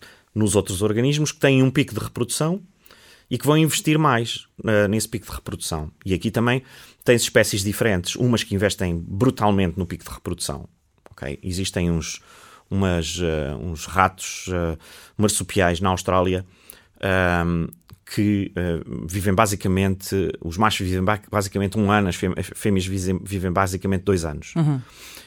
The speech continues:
Speaker 1: E têm uma época reprodutiva intensíssima. Ah,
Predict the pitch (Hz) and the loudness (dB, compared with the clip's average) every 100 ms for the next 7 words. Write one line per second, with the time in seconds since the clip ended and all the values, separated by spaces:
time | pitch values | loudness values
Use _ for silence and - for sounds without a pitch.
0 | _ 110 101 123 123 123 120 120 117 110 | _ -6 2 4 6 4 4 2 2 2
1 | - 98 - 110 92 107 110 101 107 - | 0 -6 -2 -4 -2 0 0 2 0 0
2 | 87 - - - _ _ _ _ _ _ | -4 -6 -10 -12 _ _ _ _ _ _
3 | _ - 92 90 87 85 78 | _ -4 0 2 2 2 0